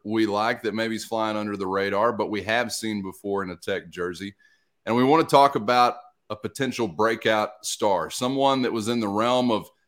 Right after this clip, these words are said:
uh, a full-time starter or rotational starter a season ago, but really could take that next step and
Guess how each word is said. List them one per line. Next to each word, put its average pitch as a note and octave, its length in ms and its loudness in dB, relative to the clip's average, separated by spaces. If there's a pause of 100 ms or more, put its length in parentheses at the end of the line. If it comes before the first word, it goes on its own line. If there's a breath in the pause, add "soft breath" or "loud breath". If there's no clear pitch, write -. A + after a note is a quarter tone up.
(340)
uh, F2+ 360 -2
a F2+ 80 -8
full-time D#3 500 2
starter D3 580 2
or G2+ 140 -2
rotational C#3+ 720 -2
starter C3 540 2
a G#2 100 -8
season G#2+ 460 -6
ago, A#2+ 360 2
but G2 120 -4
really A2 400 0
could F#2 200 -10
take G#2+ 240 -4
that F2 200 -2
next G2+ 300 -6
step F#2+ 360 -4
and D#2+ 100 -12